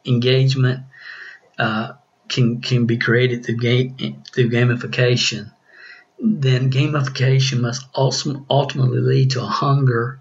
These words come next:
for personal development, personal growth, and not just social clubs. Does that make sense? So that's why, you know, we recommend, I mean, we,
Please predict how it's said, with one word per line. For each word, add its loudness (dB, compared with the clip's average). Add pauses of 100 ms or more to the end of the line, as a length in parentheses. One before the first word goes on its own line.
(640)
for 2
personal 0
development, -2
personal -2
growth, -2 (840)
and 2
not 0 (200)
just -2 (180)
social 0
clubs. -8 (1900)
Does -16
that 2
make 0
sense? -2 (540)
So -4
that's 2
why, 0
you 2
know, 0
we 2
recommend, 0
I -2
mean, -2 (380)
we, 0